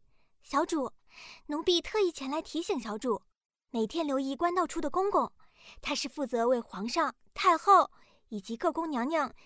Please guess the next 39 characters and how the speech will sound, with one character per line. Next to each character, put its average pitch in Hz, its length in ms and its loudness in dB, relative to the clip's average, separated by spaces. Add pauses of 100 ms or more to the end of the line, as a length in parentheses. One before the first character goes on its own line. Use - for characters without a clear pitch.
前 262 180 -8
来 311 100 -2
为 359 120 -2
您 339 120 -4
传 - 220 -2
话 349 100 0
宣 415 240 -2
旨 269 220 -8
的。 202 220 -6 (1040)
奴 247 160 0
婢 302 220 0
以 - 140 -8
前 240 220 -6
去 359 100 -4
打 302 200 -4
点 330 160 -2
过 233 180 -2
了。 208 220 -6 (2250)
不 415 120 2
知 427 120 2
大 427 160 6
总 320 180 0
管 269 260 4
一 349 60 0
早 262 180 2
前 262 240 -2
来， 269 280 4 (340)
可 - 180 -4
是 262 140 -4
王 247 160 2
爷 330 80 -2
有 240 160 0
话 415 240 8
要 359 80 8
带 330 160 4
给 254 100 2
侧 294 200 -2
福 262 100 -8
晋？ 269 320 2